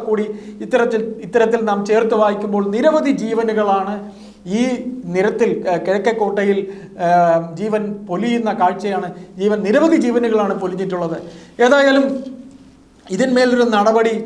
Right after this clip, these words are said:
ഭരണതലത്തിൽ എടുത്തില്ല എന്നുണ്ടെങ്കിൽ നഗരസഭയിലേക്ക്, നഗരസഭ മേയറെയൊക്കെ എ-, എന്ത്, ഏത് തരത്തിൽ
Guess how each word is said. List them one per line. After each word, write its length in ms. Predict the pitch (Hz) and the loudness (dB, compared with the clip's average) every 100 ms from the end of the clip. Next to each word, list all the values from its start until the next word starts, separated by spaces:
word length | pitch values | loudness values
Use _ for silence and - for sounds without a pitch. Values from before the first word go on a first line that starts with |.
| - - - - | -10 -16 -20 -2
ഭരണതലത്തിൽ 600 | 202 233 247 233 226 233 220 - - 190 | 0 2 2 2 4 2 0 -4 -4 0
എടുത്തില്ല 340 | 208 202 254 254 240 | 0 0 2 4 4
എന്നുണ്ടെങ്കിൽ 480 | 220 214 202 202 196 190 190 170 | 2 -2 -4 -4 -4 -6 -6 -6
നഗരസഭയിലേക്ക്, 840 | 180 233 233 220 220 220 208 208 196 196 | -2 -2 0 -2 0 0 -2 -2 -4 -4
നഗരസഭ 400 | 180 214 220 220 214 202 - - - 180 | -4 -4 -4 0 0 -2 -10 -16 -6 -2
മേയറെയൊക്കെ 640 | 220 247 226 202 202 208 196 - - 175 | 2 2 2 0 -2 -4 -4 -8 -8 -6
എ-, 160 | 175 165 170 190 | -4 -4 0 0
എന്ത്, 240 | 233 269 233 - 208 | 2 2 2 2 2
ഏത് 180 | 254 320 311 | 4 4 2
തരത്തിൽ 320 | 233 220 233 | 2 0 -2